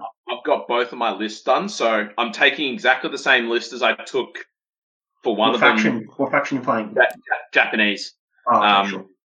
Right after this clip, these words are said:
Speaker 1: so I'm taking exactly the same list that I took to that tournament that I won. I won it. Yes, that's right. Um, the other,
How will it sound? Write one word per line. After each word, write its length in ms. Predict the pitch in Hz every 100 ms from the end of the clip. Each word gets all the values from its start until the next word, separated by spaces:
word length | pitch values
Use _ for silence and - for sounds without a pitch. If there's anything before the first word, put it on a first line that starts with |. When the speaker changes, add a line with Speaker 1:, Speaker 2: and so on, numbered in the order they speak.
| _ _ _ _
Speaker 1:
so 180 | - 123
I'm 240 | 107 104
taking 300 | 107 131 139
exactly 400 | 113 117 151 -
the 60 | 147
same 260 | - 135 123
list 160 | 117
that 80 | 139
I 100 | 117
took 220 | - 123
to 60 | -
that 160 | 110 -
tournament 340 | 127 113 104
that 80 | 101
I 60 |
won. 340 | 101 98 104 - _ _ _ -
I 60 |
won 200 | 101 101
it. 120 | 214 -
Yes, 220 | 110 104
that's 180 | - 107
right. 180 | 113 110 _ _ _ _ -
Um, 560 | 113 113 107 104 104 110
the 100 | 123
other, 720 | 113 113 107 107 104 101 101